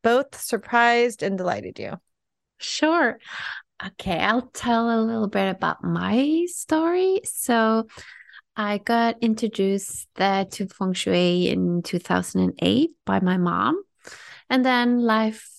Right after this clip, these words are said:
Speaker 2: went on. I didn't think about it as something that I needed. More, it was, like, her thing. And in two thousand and nineteen, I, I came over it again. And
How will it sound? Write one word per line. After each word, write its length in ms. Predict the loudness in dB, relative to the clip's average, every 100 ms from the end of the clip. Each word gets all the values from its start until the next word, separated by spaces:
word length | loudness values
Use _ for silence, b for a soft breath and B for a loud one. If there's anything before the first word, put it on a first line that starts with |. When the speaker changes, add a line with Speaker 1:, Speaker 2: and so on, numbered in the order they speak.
| -10
Speaker 2:
went 340 | -2 0 2 2
on. 240 | 2 2
I 80 | 2
didn't 600 | 2 2 0 0 0 -2 -6 -18 _
think 220 | -2 -2
about 360 | -2 2 2 2
it 300 | 0 -2 -4
as 140 | -8 -4
something 440 | -4 -2 -2 0
that 220 | 0 -2 0
I 240 | 2 2
needed. 580 | 2 2 2 0 0 0
More, 320 | 0 2 2 2
it 140 | 0
was, 200 | -2 0
like, 240 | 0 0
her 280 | -4 0 2
thing. 380 | 2 0 0 0 -6 b b b -20 B B B B B B _ -2
And 680 | 2 4 4 4 2 0
in 140 | -2 -2
two 200 | 0 -2
thousand 420 | 0 -2 0 0
and 160 | 2 2
nineteen, 840 | 2 0 -4 -2 0 2 2 0 -2
I, 1040 | -2 0 0 0 2 2 0 0 0 0 -4 _
I 120 | -8 -6
came 360 | -2 0 2
over 300 | 2 2 2
it 100 | 2
again. 540 | 2 2 2 4 0 -2
And 320 | -2 0 -2